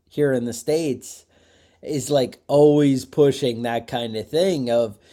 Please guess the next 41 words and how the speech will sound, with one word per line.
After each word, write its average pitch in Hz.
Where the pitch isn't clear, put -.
"Yeah, 196
you 165
should 165
have 131
two 185
weeks, 175
you 170
know, 151
food 175
supply. 135
You 135
should 151
have, 139
you 127
know, 127
water 127
stored. 127
You 151
should 143
have 139
all 131
this 127
stuff." 185
And 160
then 160
the 139
Department 147
of 131
Homeland 147
Security 160
is 123
always 135
like, 104
"If 101
anybody's 147
stocking 139
two 156
weeks 147
worth 139
of 107
food, 135